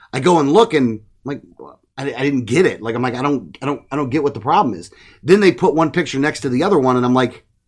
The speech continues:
"Eh, that's a, just a little bit of a coincidence." Like, I wouldn't, I, I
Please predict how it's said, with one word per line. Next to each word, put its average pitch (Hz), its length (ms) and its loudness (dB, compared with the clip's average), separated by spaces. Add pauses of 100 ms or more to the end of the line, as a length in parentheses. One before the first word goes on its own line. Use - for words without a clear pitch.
(500)
"Eh, - 60 -20 (960)
that's 240 380 0
a, 151 80 -2
just 135 220 -4
a 151 40 -2
little 131 220 0
bit 127 100 0
of 113 80 -2
a 107 80 -4
coincidence." 120 600 -4
Like, 127 100 -2
I 147 80 2
wouldn't, 156 460 2
I, 143 320 -4 (100)
I - 340 -18